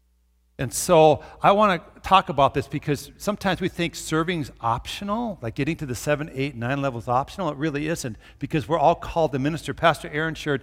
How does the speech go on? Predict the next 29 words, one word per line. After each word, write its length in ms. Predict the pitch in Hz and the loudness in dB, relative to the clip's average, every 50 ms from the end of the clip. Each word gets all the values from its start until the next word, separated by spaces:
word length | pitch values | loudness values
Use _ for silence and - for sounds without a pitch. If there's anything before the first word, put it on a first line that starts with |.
| - - - - - - | -6 -18 -20 -14 -4 2
uh, 140 | - 135 131 | 4 4 4
First 320 | - - 151 139 - - | 4 2 -2 -2 -2 -4
Peter 180 | - 160 139 143 | -6 -4 -4 -4
four 220 | - - 139 127 | -4 -2 -4 -4
ten 240 | - - 160 165 170 | -4 -6 -8 -6 -6
with 180 | 156 123 - 127 | -6 -8 -6 -8
you, 60 | 120 | -6
but 160 | 120 123 113 - - - - | -6 -6 -8 -8 -14 -10 -4
get 240 | - 160 - - | -4 -4 -4 -4
this 180 | - 165 143 - | -6 -6 -6 -6
point. 380 | - - - - 160 139 123 - - - - - | -8 -12 -6 -4 -2 -2 -2 -4 -10 -20 -16 -8
You 180 | - 135 170 165 | -2 2 4 4
are 100 | 143 127 | 4 2
graced 680 | - - - 131 139 151 170 196 196 - - - - - - - _ _ _ - | 2 -2 -2 2 4 4 4 4 2 0 -4 -8 -10 -16 -18 -20 _ _ _ -10
to 140 | - 156 127 | -6 -6 -6
be 240 | - 160 160 156 147 | -4 -2 0 0 0
a 40 | |
grace 380 | 123 107 113 135 139 131 - - | -2 -2 -2 -2 0 -2 -2 -6
giver. 360 | - 151 151 127 123 101 82 - - _ _ _ _ _ _ _ _ _ _ _ _ _ _ _ _ - | -6 -6 -4 -4 -4 -8 -8 -10 -18 _ _ _ _ _ _ _ _ _ _ _ _ _ _ _ _ -6
You 140 | 143 127 | -2 0
are 80 | 127 127 | 0 0
graced 540 | - - 127 135 143 160 175 - - - - | -2 0 0 2 2 2 2 -2 -4 -8 -8
to 100 | 156 139 | -8 -4
be 100 | 117 139 | -2 -2
a 60 | 135 | -2
grace 320 | 110 135 139 139 123 - | 0 0 0 0 -2 -2
giver. 200 | - 156 139 139 | -4 -2 0 0
Let 160 | 131 147 170 160 | 2 2 2 2
me 280 | 180 175 151 131 101 | 0 -2 -2 -4 -6